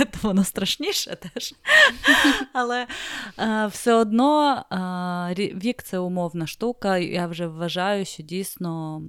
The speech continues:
вік потрібно поважати, особливо свій,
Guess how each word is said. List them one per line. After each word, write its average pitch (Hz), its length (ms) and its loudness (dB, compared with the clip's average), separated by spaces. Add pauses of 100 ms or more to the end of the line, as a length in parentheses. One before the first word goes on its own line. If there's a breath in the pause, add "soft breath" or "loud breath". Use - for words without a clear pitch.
(500)
вік 190 220 -4
потрібно 170 380 -4
поважати, 233 640 0
особливо 180 480 -4
свій, 294 400 2